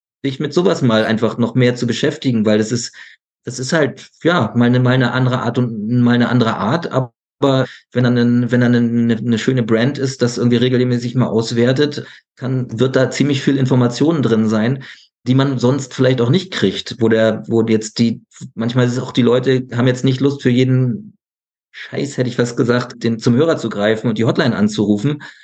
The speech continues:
Oder die Hotline darf aus Datenschutzgründen nicht sagen, statistisch auswerten oder nur maximal relativ grob auswerten, welche Themen angefragt werden. Da dürfen wir aber nicht so,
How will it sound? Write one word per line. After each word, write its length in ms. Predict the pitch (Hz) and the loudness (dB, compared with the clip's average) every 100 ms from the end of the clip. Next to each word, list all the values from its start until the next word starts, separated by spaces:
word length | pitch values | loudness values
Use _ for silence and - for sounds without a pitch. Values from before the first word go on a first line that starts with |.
| _ _ | _ _
Oder 220 | - 120 113 | -6 0 2
die 80 | |
Hotline 320 | 110 131 131 113 | 2 2 2 2
darf 220 | 117 123 | 0 0
aus 180 | 117 120 | -2 0
Datenschutzgründen 880 | 120 127 127 - - 131 123 123 120 | 0 0 0 -2 0 0 2 2 2
nicht 260 | 123 - | 0 -2
sagen, 520 | 143 117 120 120 117 | 0 0 0 0 -4
statistisch 540 | - 117 117 131 123 - | -2 -2 0 -2 -2 0
auswerten 640 | 113 117 120 117 117 113 | 0 0 0 0 0 -6
oder 320 | 107 107 98 - | -2 -2 -2 -2
nur 240 | 120 120 | 0 2
maximal 520 | 120 120 - 113 113 | 2 -2 -2 0 2
relativ 380 | 113 120 113 107 | 2 2 0 -4
grob 240 | - 135 - | -2 -2 0
auswerten, 500 | 107 101 104 104 110 | -2 0 -2 0 0
welche 200 | 107 107 | 0 0
Themen 240 | 117 107 | 0 2
angefragt 560 | 143 139 - 104 101 107 | 2 0 0 -2 -2 0
werden. 240 | 107 113 | 2 2
Da 60 | 113 | 0
dürfen 160 | 117 | 0
wir 60 | 113 | 0
aber 120 | 107 | 0
nicht 160 | 113 - | 0 -4
so, 140 | 113 | -8